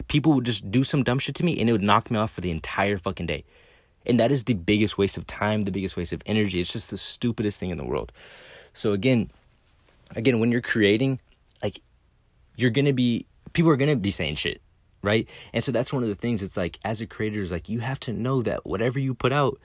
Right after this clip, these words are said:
there's gonna be another motherfucker that doesn't like it. They don't agree with it. They don't,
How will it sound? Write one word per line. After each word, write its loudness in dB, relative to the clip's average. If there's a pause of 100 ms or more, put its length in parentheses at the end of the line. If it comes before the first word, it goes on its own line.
(200)
there's -6
gonna 0
be -2
another -2
motherfucker -2
that -2
doesn't -2
like -4
it. -2
They -2
don't -2
agree -2
with -2
it. -4
They -2
don't, 0